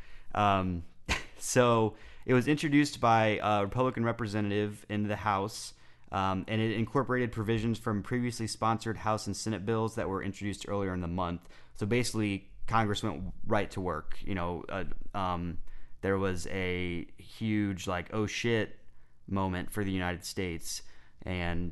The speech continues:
that's, you know, they, they leapt into action. So, um, there's been staunch opposition,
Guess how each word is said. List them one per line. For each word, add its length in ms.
that's, 420
you 100
know, 300
they, 160
they 240
leapt 280
into 140
action. 420
So, 460
um, 420
there's 220
been 300
staunch 480
opposition, 760